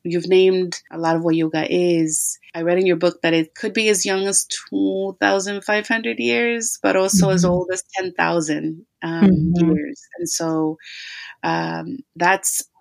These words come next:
Speaker 1: absolutely amazing that, uh, this tradition has, you know, existed this long and nourished and, and built the resiliency of so many for so long.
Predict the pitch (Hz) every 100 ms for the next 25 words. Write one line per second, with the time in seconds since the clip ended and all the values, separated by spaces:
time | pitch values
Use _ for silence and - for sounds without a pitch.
0 | _ 175 175 - 180 170 165 160 160 160
1 | 156 156 160 175 - 156 165 160 160 160
2 | - 165 160 156 165 - - - 185 170
3 | 160 170 165 156 165 160 156 151 - -
4 | - 175 165 156 151 165 160 185 165 170
5 | - 165 160 170 165 160 160 170 170 170
6 | - 156 160 160 160 156 170 165 165 151
7 | 165 165 165 160 156 147 - 160 160 160
8 | 175 170 160 - 160 156 156 156